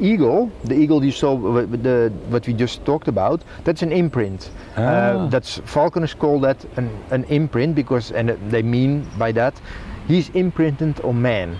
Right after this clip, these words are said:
Speaker 1: So the eagle thinks he's human, you could say. Yeah, and, uh, the
Speaker 2: And
Speaker 1: thing
Speaker 2: he's
Speaker 1: is
Speaker 2: thinking, "Why the hell aren't you guys flying?"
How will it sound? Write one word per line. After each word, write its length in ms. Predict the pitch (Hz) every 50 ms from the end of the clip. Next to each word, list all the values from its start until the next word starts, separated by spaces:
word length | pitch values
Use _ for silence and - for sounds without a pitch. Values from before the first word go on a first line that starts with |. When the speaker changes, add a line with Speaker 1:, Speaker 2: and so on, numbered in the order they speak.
| - -
Speaker 1:
So 120 | - 151 143
the 120 | 139 190
eagle 200 | 247 247 247 220
thinks 560 | 170 - - 214 220 233 220 - - - - - - - - - -
he's 440 | - 143 151 139 - - - - - - -
human, 340 | 123 131 123 113 101 101 95 92 95
you 80 | 101 -
could 180 | - 113 101
say. 280 | - - 101 87 80 76 82 - - - - - - - - - - -
Yeah, 120 | 127 117 - - - - - - - -
and, 300 | 123 127 131 131 127 131
uh, 200 | 127 123 123 127
the 80 | 123 131
Speaker 2:
And 60 | 127
Speaker 1:
thing 160 | 131 120 117
Speaker 2:
he's 100 | 120 -
Speaker 1:
is 60 | 170 -
Speaker 2:
thinking, 280 | 147 113 113 123 123
"Why 160 | 131 131 143
the 100 | 143 143
hell 180 | 139 143 147 143
aren't 200 | 139 139 131 110
you 100 | 131 135
guys 240 | 127 139 135 131 -
flying?" 580 | - - 139 139 160 175 175 165 131 92 80